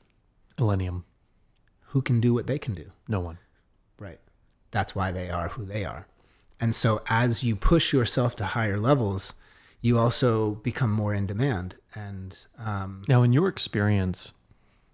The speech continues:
Speaker 1: of working with exclusively these people,
Speaker 2: Mm-hmm.
Speaker 1: these probably one of ones or very few in their categories,
Speaker 2: Mm-hmm.
Speaker 1: right?
Speaker 2: Uh, the, statistically, it's about three thousand people globally.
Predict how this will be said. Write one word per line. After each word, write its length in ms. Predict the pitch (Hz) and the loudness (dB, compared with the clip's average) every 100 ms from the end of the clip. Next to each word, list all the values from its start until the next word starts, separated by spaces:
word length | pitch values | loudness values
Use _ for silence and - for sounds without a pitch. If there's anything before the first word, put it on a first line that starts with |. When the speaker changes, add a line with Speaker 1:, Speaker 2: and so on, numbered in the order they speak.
| _ - | _ -6
Speaker 1:
of 140 | 98 | 0
working 420 | 107 107 113 101 | 2 4 2 2
with 340 | 98 92 - - _ _ _ _ _ _ | 0 -2 -4 -14 _ _ _ _ _ _
exclusively 720 | - - - 135 135 113 95 92 | -10 -8 2 4 4 2 0 0
these 240 | 98 92 | 0 0
people, 400 | - 104 - 127 | -2 -6 -4 -2
Speaker 2:
Mm-hmm. 240 | 117 98 101 | 2 2 2
Speaker 1:
these 180 | 104 - | 0 -2
probably 440 | _ 120 113 107 | _ 2 4 4
one 240 | 98 98 | 4 2
of 120 | 92 90 | 0 -4
ones 400 | 87 80 95 - | -6 -6 -8 -6
or 260 | 117 92 92 - - - - | -2 -2 -4 -14 -20 -20 -6
very 280 | 113 101 98 | 0 0 -2
few 480 | - 107 101 104 - - - | -2 -2 0 -4 -6 -14 -2
in 120 | 104 | 0
their 120 | 92 | 0
categories, 680 | - 95 95 85 - - 127 | -2 -4 -4 -6 -6 2 4
Speaker 2:
Mm-hmm. 80 | 101 | 6
Speaker 1:
right? 200 | 123 135 - - | 4 4 -2 -4
Speaker 2:
Uh, 80 | 131 | -4
the, 240 | 131 127 120 135 _ _ 139 _ - _ _ - | 0 -2 -2 -8 _ _ -20 _ -20 _ _ -8
statistically, 720 | - - - 147 - - 135 | -2 0 2 2 2 2 2
it's 120 | 120 | 2
about 240 | 117 120 - | 0 -4 -4
three 220 | 139 127 | 0 0
thousand 440 | - 113 110 104 | 2 0 2 0
people 280 | 113 98 101 | -2 -6 -6
globally. 680 | 85 95 98 101 95 85 | -8 -12 -12 -14 -16 -16